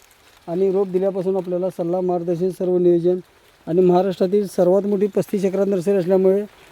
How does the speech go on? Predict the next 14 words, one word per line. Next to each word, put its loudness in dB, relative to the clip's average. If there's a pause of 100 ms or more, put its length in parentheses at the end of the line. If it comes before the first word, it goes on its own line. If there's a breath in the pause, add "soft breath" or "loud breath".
(180)
आपल्याला 4
अनुदान 2
घेता 2
येतं. 0
फळबाग 2
योजनेसाठी 0
भाऊसाहेब 2
फुंडकर 0
रोजगार 0
हमी 2
योजना -2
असेल, -2
नानाजी 0
देशमुख -2